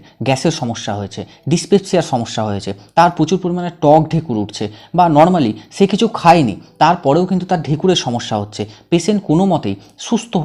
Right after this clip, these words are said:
হতে পারছেন না বা সুস্থ ফিল করতে পারছেন না, তার কিন্তু গ্যাস পাস হচ্ছে। যখন ঘুমিয়ে থাকছেন তখন কিন্তু তার প্রচুর পরিমাণে একটা,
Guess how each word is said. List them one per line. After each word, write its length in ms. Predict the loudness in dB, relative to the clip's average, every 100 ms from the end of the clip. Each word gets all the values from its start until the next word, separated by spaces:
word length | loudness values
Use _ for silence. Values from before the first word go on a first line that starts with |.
| -6 -8
হতে 200 | -6 -4
পারছেন 360 | 2 2 2 -4
না 180 | -4 -6 -10 -4
বা 80 | -2
সুস্থ 340 | -2 -4 -6 -6 0
ফিল 180 | 2
করতে 280 | 2 -2 0
পারছেন 340 | -2 -2 -6 -6
না, 180 | -6 -12 _
তার 160 | 2 2
কিন্তু 260 | 0 -2
গ্যাস 340 | -2 2 2 2
পাস 240 | 0 0
হচ্ছে। 280 | -8 -8 -12 -8 -6
যখন 260 | -4 -4
ঘুমিয়ে 300 | 0 2 2
থাকছেন 360 | -2 -8 -8 -10 -12 _
তখন 240 | 0 0
কিন্তু 220 | -2 -4 0
তার 140 | -2 -2 -10 -4
প্রচুর 240 | -2 0
পরিমাণে 300 | -2 -4 -6
একটা, 260 | -4 -4